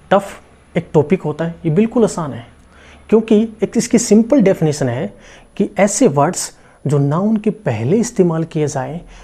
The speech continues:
वे सारे ही तो क्या कहलाते हैं? डिटरमिनर्स कहलाते हैं। क्यों किए जाते हैं?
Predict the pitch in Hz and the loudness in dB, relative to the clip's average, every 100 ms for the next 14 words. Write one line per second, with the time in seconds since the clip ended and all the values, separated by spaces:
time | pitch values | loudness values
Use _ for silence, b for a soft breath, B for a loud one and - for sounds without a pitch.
0 | b 135 175 - 151 160 214 220 190 - | b 0 0 0 -4 0 0 -2 -4 -6
1 | 165 135 127 120 151 226 175 - 151 151 | -6 -6 -6 -6 -4 -4 -6 -8 -8 -6
2 | 151 143 - 143 123 123 131 135 - _ | -6 -8 -8 -10 -10 -12 -16 -18 -20 _
3 | _ b b _ - 220 247 247 233 220 | _ b b _ 2 4 4 4 2 0
4 | 214 208 214 | -2 -4 -6